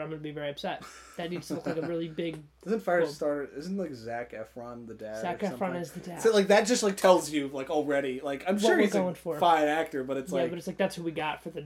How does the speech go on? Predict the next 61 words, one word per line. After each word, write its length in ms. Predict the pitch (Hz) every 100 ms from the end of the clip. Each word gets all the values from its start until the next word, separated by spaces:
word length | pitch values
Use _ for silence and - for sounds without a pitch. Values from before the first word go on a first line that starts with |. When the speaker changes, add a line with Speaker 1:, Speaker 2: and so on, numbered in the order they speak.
| 143
Speaker 1:
father. 420 | 208 165 160 151 - -
Speaker 2:
Yeah, 420 | 165 135 123 123 -
I 100 | 143
don't 140 | 143
know. 220 | 131 120 -
Speaker 1:
I 80 | 170
don't 160 | 165 160
Speaker 2:
It's 100 | 147
Speaker 1:
know. 40 | 151
Speaker 2:
like, 80 |
you 80 | 151
could 140 | 151 147
tell 240 | 156 147
it's 100 | 131
being 260 | 147 135 135
marketed 380 | 131 127 127
a 60 | 113
certain 280 | - 104 104
way, 180 | 101 104
you 60 |
know 60 | 110
what 100 | 110
I 40 |
mean? 180 | 110 110
It's 160 | 107 -
like, 200 | 117 107 _ _ - -
"Yeah, 100 | 349 359
I 360 | 381 440 480
like 100 | 480
Zac 340 | - 269 214 196
Efron 520 | 190 185 - 175 170
from 80 | 233
Speaker 1:
Yeah. 340 | 233 214 208
Speaker 2:
High 140 | 196 170
School 300 | 185 180 160
Musical." 640 | 165 147 151 - 185 - -
<laughs> 60 | -
Speaker 1:
Yeah, 400 | 208 220 214 196
Speaker 2:
I'm 120 | 196 196
Speaker 1:
I 80 | 240
Speaker 2:
gonna 100 | -
go 100 | 294
Speaker 1:
hope 80 | -
Speaker 2:
see 120 | 262
Speaker 1:
it's 120 | 143
Speaker 2:
this 80 | 262
Speaker 1:
good. 340 | 247 240 233
Speaker 2:
movie. 80 | -
Speaker 1:
I 40 | 214
hope 300 | 190 247 190
it's 140 | 202 -
good. 380 | 190 185 185 185
I'm 300 | 214 214 190
looking 340 | 214 214 214
forward 440 | 170 180 170 165 160
to 100 | 170
going 380 | 151 170 165 165
to 60 | 156
see 160 | 170
it, 180 | 160 -
but 220 | 151 143